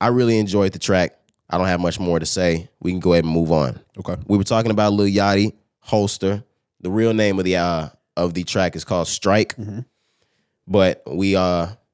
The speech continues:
Speaker 1: we got the snippet of Shorty singing Holster.
Speaker 2: That's his sister.
Speaker 1: That's his sister?
Speaker 2: Mm-hmm.
Speaker 1: Okay.
Speaker 2: I believe so, yeah.
Speaker 1: We
Speaker 2: It's his
Speaker 1: got
Speaker 2: sister.
Speaker 1: a snippet of,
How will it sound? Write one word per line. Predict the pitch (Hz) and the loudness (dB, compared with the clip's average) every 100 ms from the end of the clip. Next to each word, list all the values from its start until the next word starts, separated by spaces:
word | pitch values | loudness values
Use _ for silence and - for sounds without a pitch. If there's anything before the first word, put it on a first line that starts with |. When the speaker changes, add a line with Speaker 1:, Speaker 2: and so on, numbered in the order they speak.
| _ - | _ -6
Speaker 1:
we | 95 | -2
got | 98 - | -2 -2
the | 87 87 87 85 | -2 0 2 0
snippet | - - 120 117 110 107 - _ - | -2 0 0 2 2 0 -4 _ -6
of | 95 95 92 | -2 -2 -4
Shorty | - 107 104 98 95 - _ _ _ _ _ | -2 0 2 0 -2 -8 _ _ _ _ _
singing | - 110 104 | -2 2 2
Holster. | 92 104 104 - 101 95 | 4 4 2 0 -2 0
Speaker 2:
That's | 92 123 | 0 -2
his | 123 | -4
sister. | - 123 - 85 - _ _ _ | -4 -4 -6 -12 -20 _ _ _
Speaker 1:
That's | 233 - | -4 -2
his | - | -2
sister? | 302 - 381 | -2 -2 -6
Speaker 2:
Mm-hmm. | 110 104 104 107 | -6 -10 -10 -2
Speaker 1:
Okay. | 113 127 80 71 - | 0 2 0 -2 -10
Speaker 2:
I | 95 | -8
believe | 98 98 90 | -6 -4 -6
so, | 92 | -8
yeah. | 90 87 - _ | -8 -10 -12 _
Speaker 1:
We | - 101 | -4 -2
Speaker 2:
It's | 110 | 2
his | |
Speaker 1:
got | 110 107 98 | 2 2 0
Speaker 2:
sister. | - - | -6 -10
Speaker 1:
a | 90 | -6
snippet | - 110 110 107 101 - | -2 0 2 2 0 0
of, | 98 95 92 - | 2 2 0 -4